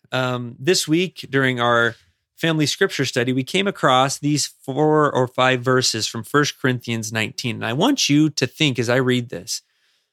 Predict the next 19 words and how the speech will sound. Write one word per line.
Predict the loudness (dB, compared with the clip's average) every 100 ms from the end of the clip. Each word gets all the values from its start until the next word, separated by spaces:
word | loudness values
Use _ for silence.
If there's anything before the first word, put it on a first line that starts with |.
| _ _ _ _ _ _ _ -4
how | 0 0
different | 2 0 2 0 0 -4 0
our | 0
country | 2 0 -2 0 0
would | 0 0
be | 0
if | 0 2
we | 4
were | 2
to | 0
implement | -6 -4 0 0 -2
just | 0 0 0
one | -2 0 4 4
of | 0
these | -4 -6 -6 -6
things. | -6 -4 0
This | 0 2
is | 2 0
Paul's, | 0 2 4 2 0